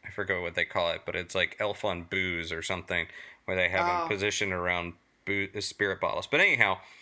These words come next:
Speaker 1: so the, the reason I ask this is that there are people that believe that they have had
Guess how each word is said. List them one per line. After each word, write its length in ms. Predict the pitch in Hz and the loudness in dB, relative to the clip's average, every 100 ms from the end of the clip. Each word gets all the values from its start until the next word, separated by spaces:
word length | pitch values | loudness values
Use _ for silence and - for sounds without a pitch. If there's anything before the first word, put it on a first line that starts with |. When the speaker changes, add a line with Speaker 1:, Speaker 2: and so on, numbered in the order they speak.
| - - - | -16 -16 -4
Speaker 1:
so 420 | - 151 143 127 - _ _ _ _ _ | 2 4 4 0 -10 _ _ _ _ _
the, 600 | 147 131 151 147 143 135 - - | -2 4 4 4 2 0 -8 -4
the 140 | 139 | 2
reason 260 | 170 185 165 | 2 2 4
I 100 | 151 | 6
ask 380 | 160 190 185 - | 6 4 0 0
this 500 | 107 104 117 - - _ | 2 2 0 -4 -6 _
is 280 | - 127 123 | 0 0 0
that 640 | 120 123 123 123 123 - - - - - _ _ _ _ _ _ _ _ _ - | 2 4 6 6 4 0 -12 -20 -20 -20 _ _ _ _ _ _ _ _ _ -10
there 300 | 117 131 151 | 2 4 6
are 180 | 170 196 | 4 2
people 640 | 196 196 - 117 147 - _ _ _ _ _ _ _ _ _ - | 2 0 4 2 2 -4 _ _ _ _ _ _ _ _ _ -8
that 440 | 107 113 139 139 | 2 4 4 0
believe 720 | 143 196 196 165 107 110 139 - | 2 2 4 2 4 2 0 -8
that 300 | 110 107 - | -2 -2 2
they 200 | 120 127 | 4 4
have 220 | 135 139 127 | 4 2 0
had 600 | 117 113 101 98 104 | 2 4 4 4 0